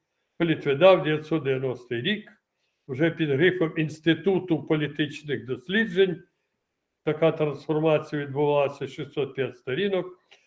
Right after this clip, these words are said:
був продуктом того бурхливого часу, і всі його позитивні, негативні риси слід розглядати саме у цьому контексті. Принаймні, на мій погляд, незаперечним залишається головне.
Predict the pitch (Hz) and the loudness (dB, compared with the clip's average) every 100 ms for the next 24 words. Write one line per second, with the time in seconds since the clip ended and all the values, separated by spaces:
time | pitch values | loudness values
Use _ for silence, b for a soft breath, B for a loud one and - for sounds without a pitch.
0 | b 190 226 - 185 165 208 - 185 175 | b -4 -2 6 6 6 2 4 2 2
1 | - 220 151 151 135 147 123 113 - 202 | 2 2 2 -2 -2 0 0 -2 0 0
2 | 202 190 175 156 147 214 196 190 156 127 | 0 -4 -2 -4 -2 6 6 6 0 -2
3 | 123 208 190 175 156 - _ _ - 160 | -2 -2 0 0 -2 -4 _ _ 0 4
4 | 170 170 208 156 139 196 202 190 156 120 | 4 4 2 2 2 2 0 0 0 -2
5 | _ _ _ - 220 185 180 151 147 135 | _ _ _ -2 2 4 4 4 2 4
6 | 175 180 170 123 160 151 151 135 143 127 | 4 4 0 -2 0 2 0 -4 -6 -6
7 | 117 123 110 - 107 - _ - _ _ | -6 -10 -8 -4 -4 -6 _ -20 _ _
8 | _ _ _ _ _ - 196 226 247 226 | _ _ _ _ _ 0 4 8 8 8
9 | 214 196 196 202 208 220 202 190 175 160 | 6 8 8 6 6 8 8 4 2 0
10 | 165 175 185 180 - 165 151 123 156 151 | 2 4 4 0 -4 -4 -4 0 0 0
11 | 147 160 147 - 127 117 139 117 117 98 | 0 0 0 -2 -4 -2 -2 -4 -6 -8